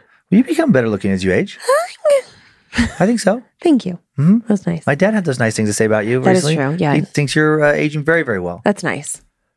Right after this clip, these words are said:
Speaker 1: Mm-hmm. Uh, and that's our show. Uh, thank you for continuing to send in your personal tales of terror to my story at scared to death podcast dot com. You can email us for everything else,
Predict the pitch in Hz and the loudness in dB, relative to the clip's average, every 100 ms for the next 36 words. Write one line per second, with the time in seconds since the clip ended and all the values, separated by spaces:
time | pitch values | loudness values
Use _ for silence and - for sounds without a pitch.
0 | _ 104 110 160 196 - _ - - - | _ -2 2 2 0 -8 _ -14 -10 -8
1 | - 139 156 165 165 165 233 254 285 254 | 0 2 4 4 2 2 2 2 0 -2
2 | 98 _ - - - - - 160 165 165 | -6 _ -20 -20 -20 -8 0 4 4 4
3 | 160 202 214 220 175 180 190 165 - 180 | 2 -2 -4 -4 0 2 2 0 0 0
4 | 180 170 156 - 170 - 156 156 151 135 | 0 0 -2 0 -2 -2 0 2 2 0
5 | 127 151 165 175 117 120 135 - 143 123 | -2 0 0 -2 -2 -2 -2 2 2 2
6 | 104 123 127 120 113 147 135 127 123 - | 0 0 0 -2 -2 -2 -2 -2 -2 -2
7 | 98 - 160 190 131 98 135 143 151 175 | -2 -2 -2 -2 -4 -6 -2 2 2 0
8 | - - 117 113 110 175 220 - | -2 -2 0 0 2 0 -2 -10